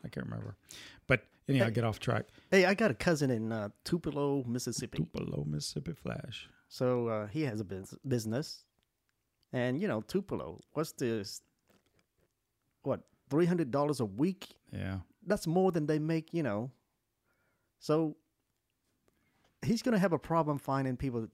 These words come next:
Speaker 2: to work for him. Well,
Speaker 1: All right.
Speaker 2: three hundred dollars a week in California is,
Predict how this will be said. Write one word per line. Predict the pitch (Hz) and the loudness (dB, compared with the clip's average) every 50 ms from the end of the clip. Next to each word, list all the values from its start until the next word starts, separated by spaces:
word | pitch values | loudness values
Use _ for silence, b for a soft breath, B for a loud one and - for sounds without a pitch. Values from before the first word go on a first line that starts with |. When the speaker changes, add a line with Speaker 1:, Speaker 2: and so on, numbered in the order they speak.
| _ | _
Speaker 2:
to | - 123 | -10 -6
work | 113 117 180 226 - | -4 -2 -4 -4 -4
for | - - 80 | -6 -6 -6
him. | 87 110 - _ _ _ _ _ _ _ _ _ _ _ _ _ _ _ _ _ _ _ _ _ _ _ _ _ _ _ _ _ _ _ _ _ _ _ _ _ _ _ _ _ _ _ _ _ _ - | -6 -8 -10 _ _ _ _ _ _ _ _ _ _ _ _ _ _ _ _ _ _ _ _ _ _ _ _ _ _ _ _ _ _ _ _ _ _ _ _ _ _ _ _ _ _ _ _ _ _ 0
Well, | 156 - | 2 2
Speaker 1:
All | 113 | 2
right. | 113 113 | 2 6
Speaker 2:
three | 165 196 214 | 8 8 8
hundred | 214 196 196 160 | 8 6 6 6
dollars | 156 156 151 143 120 | 4 4 4 2 0
a | 120 113 | -2 -2
week | 123 160 151 - | 0 0 -2 -2
in | 123 107 | -2 -6
California | 101 - - 143 135 110 98 - 156 180 180 143 104 | -6 -6 -6 -4 -4 -4 -4 -2 -2 -2 0 0 -2
is, | 90 90 87 - - | -4 -6 -8 -10 -14